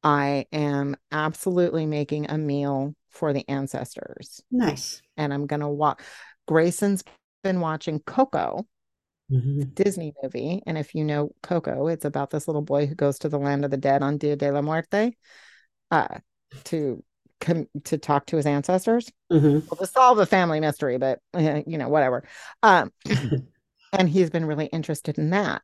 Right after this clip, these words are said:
Speaker 1: So I'm like, "Okay, well, we'll just do it for Yule. We don't need to do it."
Speaker 2: Yeah. So
Speaker 1: Like,
Speaker 2: good.
Speaker 1: you, you know, I wanna teach him that talking to the ancestors all the time, talking
Speaker 2: Be
Speaker 1: to the
Speaker 2: done every
Speaker 1: spirit
Speaker 2: day.
Speaker 1: guides, talking to, you know, whatever, just talk.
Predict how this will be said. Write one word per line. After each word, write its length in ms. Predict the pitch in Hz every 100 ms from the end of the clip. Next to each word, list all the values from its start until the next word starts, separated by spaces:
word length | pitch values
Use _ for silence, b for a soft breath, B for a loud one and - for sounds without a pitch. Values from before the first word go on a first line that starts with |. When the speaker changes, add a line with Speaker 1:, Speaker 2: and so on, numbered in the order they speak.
| -
Speaker 1:
So 120 | 165
I'm 120 | 147
like, 240 | 139 156 202
"Okay, 240 | 214 196
well, 180 | 196 226
we'll 160 | 254
just 200 | 262 269
do 140 | 294 269
it 120 | 254
for 120 | -
Yule. 340 | 247 233 170 139
We 120 | 165
don't 200 | 185 214
need 200 | 208 196
to 80 | 190
do 180 | 185 175
it." 260 | 180 202 - _ _ _
Speaker 2:
Yeah. 200 | 285 247 - _ _ _ _ _ _ _ _ _ _ _ _ -
So 80 | 160
Speaker 1:
Like, 120 | 175
Speaker 2:
good. 280 | 156 135 185
Speaker 1:
you, 300 | 190 220 220 B B B B B - - -
you 120 | 180
know, 280 | 135 165 208 - -
I 100 | 170
wanna 300 | 170 175 170
teach 280 | - 220 -
him 160 | 190
that 120 | 180
talking 380 | - 165 160 185
to 80 | 180
the 100 | 175
ancestors 640 | 165 165 170 170 165 175 170
all 120 | 165
the 100 | 160
time, 680 | - 240 277 - - 170 175 -
talking 300 | 170 160 175
Speaker 2:
Be 20 |
Speaker 1:
to 80 | 147
the 100 | 135
Speaker 2:
done 20 |
every 180 | 131 135
Speaker 1:
spirit 220 | - 160
Speaker 2:
day. 0 |
Speaker 1:
guides, 400 | 151 65 - -
talking 400 | - 156 - 170 165
to, 240 | 170 170
you 80 | 180
know, 100 | 165
whatever, 300 | 180 208 156
just 200 | 143 147 -
talk. 600 | - 202 226 - - -